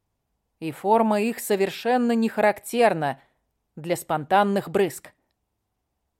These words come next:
Они обильны. Однако это не мазки. Нельзя предположить,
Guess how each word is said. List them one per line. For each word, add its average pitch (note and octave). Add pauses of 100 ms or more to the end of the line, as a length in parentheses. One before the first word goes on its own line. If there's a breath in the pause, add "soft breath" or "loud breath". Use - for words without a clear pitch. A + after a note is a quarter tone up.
(220)
Они G3
обильны. A#3+ (1080)
Однако E3
это F#3+
не A3
мазки. A#3 (1300)
Нельзя F#3+
предположить, D#3